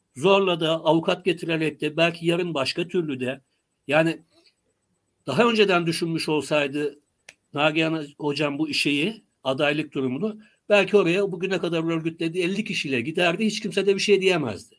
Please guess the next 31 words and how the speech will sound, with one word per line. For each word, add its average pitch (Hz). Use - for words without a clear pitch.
Kendi 214
başına 151
gittiği 131
için 196
mecburen 196
avukat 185
da 147
getirmek 113
zorunda 104
kaldı. 101
Ama 175
geride 131
kalanlara, 143
bu 180
sürece 190
tanık 190
olan 139
bütün 214
çalışanlar 170
açısından 143
bakıldığında 170
bir 185
işaret 202
fişeği 139
gibi 104
ya 165
da 180
bir 185
kutup 196
yıldızı 165
gibi 101